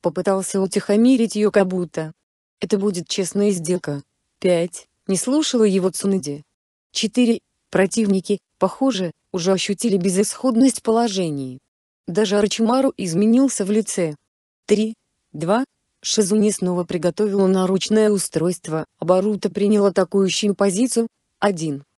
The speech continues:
Цунаде тут же ринулась в сторону ниндзя звука, опережая Баруто в скорости. "Я могу вернуть твоих младшего брата и возлюбленного",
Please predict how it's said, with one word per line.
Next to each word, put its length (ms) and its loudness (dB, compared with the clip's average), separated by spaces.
Цунаде 420 0
тут 220 -2
же 120 0
ринулась 360 0
в 60 -8
сторону 420 4
ниндзя 460 2
звука, 500 0
опережая 520 0
Баруто 380 2
в 60 -6
скорости. 640 -2
"Я 140 0
могу 280 2
вернуть 400 2
твоих 360 2
младшего 600 0
брата 320 0
и 80 2
возлюбленного", 880 0